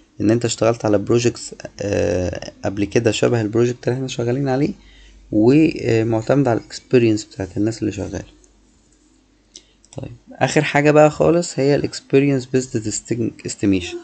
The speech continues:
ده بيكون عباره عن ايه بقى؟ ده بيكون عباره عن ان انت اشتغلت على ابلكيشنز شبه الابلكيشن اللي انت شغال عليه، وكمان، آه، عندك اكسبيرينس او الناس اللي شغاله معاك عندها خبره من الشغل في موضوع التستنج ده،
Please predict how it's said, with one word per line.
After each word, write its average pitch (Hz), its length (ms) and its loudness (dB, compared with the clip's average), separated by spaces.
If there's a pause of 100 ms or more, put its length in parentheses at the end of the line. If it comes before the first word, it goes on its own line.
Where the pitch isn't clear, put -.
(380)
ده 123 120 4
بيكون 143 420 4
عباره 127 260 4
عن 117 140 2
ايه 113 160 2
بقى؟ 110 240 0 (920)
ده 120 60 2
بيكون 127 320 4
عباره 127 280 4
عن 110 180 0
ان 98 200 2
انت 120 400 0 (260)
اشتغلت 117 500 0
على 95 160 0
ابلكيشنز 95 840 -2
شبه 110 320 2
الابلكيشن 95 540 -2
اللي 104 100 4
انت 101 80 -12
شغال 104 320 -4
عليه، 107 280 -2 (520)
وكمان، 107 600 2 (500)
آه، 92 280 -2
عندك 110 360 0
اكسبيرينس 104 760 0
او 98 100 -4
الناس 104 220 0
اللي 107 120 -2
شغاله 101 280 0
معاك 107 260 -2
عندها 95 240 0
خبره 110 480 -2 (420)
من 92 200 -2
الشغل 107 400 0
في - 160 -6
موضوع 95 180 0
التستنج 117 440 -4
ده، 135 200 -4